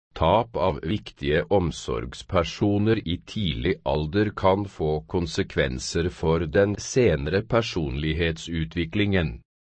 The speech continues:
blant annet den empatiske evnen, det vil si evnen til innlevelse i andre menneskers situasjon. For å være i stand til å leve seg inn i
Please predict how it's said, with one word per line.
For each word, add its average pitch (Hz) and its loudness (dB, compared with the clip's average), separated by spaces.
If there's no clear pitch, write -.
blant 69 -2
annet 85 0
den 95 2
empatiske 82 -2
evnen, 87 2
det 95 4
vil 90 0
si 82 -4
evnen 82 0
til 87 0
innlevelse 85 0
i 98 -2
andre 78 0
menneskers 87 -2
situasjon. 73 -2
For 107 4
å 110 8
være 98 4
i 110 -4
stand 87 0
til 104 0
å 80 0
leve 78 0
seg 87 0
inn 80 -2
i 73 -2